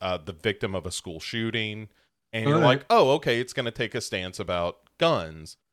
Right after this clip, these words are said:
Speaker 1: But by the
Speaker 2: Yep.
Speaker 1: end of the movie, she's firing shotguns and all kinds of shit. And you're like,
Speaker 2: Guns are
Speaker 1: "Okay."
Speaker 2: good, Bo.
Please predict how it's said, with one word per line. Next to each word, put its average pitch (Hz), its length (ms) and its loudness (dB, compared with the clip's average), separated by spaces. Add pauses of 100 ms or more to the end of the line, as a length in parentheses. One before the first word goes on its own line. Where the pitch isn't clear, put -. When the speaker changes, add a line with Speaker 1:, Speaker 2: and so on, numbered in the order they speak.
(100)
Speaker 1:
But 226 100 2
by 233 120 8
the 139 100 0
Speaker 2:
Yep. 160 80 8
Speaker 1:
end 180 60 6
of 175 80 0
the 143 60 2
movie, 139 300 0
she's 139 240 -6
firing 110 360 0
shotguns 117 600 -2
and 113 180 -8
all 117 180 0
kinds 117 300 -6
of 104 60 -10
shit. 98 340 -4 (460)
And 139 60 2
you're 147 140 6
like, 180 180 8
Speaker 2:
Guns 190 120 6
are - 40 12
Speaker 1:
"Okay." - 140 6 (100)
Speaker 2:
good, 143 120 4
Bo. 135 300 -2